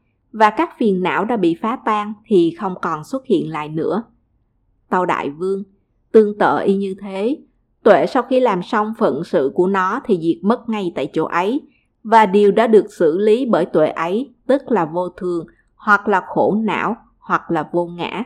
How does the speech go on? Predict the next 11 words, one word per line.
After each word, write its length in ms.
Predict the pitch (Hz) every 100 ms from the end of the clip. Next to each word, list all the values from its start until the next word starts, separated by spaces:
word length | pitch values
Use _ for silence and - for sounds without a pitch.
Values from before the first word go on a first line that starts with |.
| _
thì 280 | 220 170 -
không 240 | 196 165
diệt 200 | 160 151 165
mất. 220 | 202 277 _ _ _ _ _ _ _ _ _ _ _ _ _ _ _ _ _ -
Thưa 100 | 247
Ngài 360 | 240 202 185 180
Nagasena, 920 | 185 190 240 - 208 190 180 196 277 _ _ _
Ngài 280 | 202 190 170
thật 200 | - 170 -
khôn 300 | - 190 185
khéo. 400 | - 185 202 277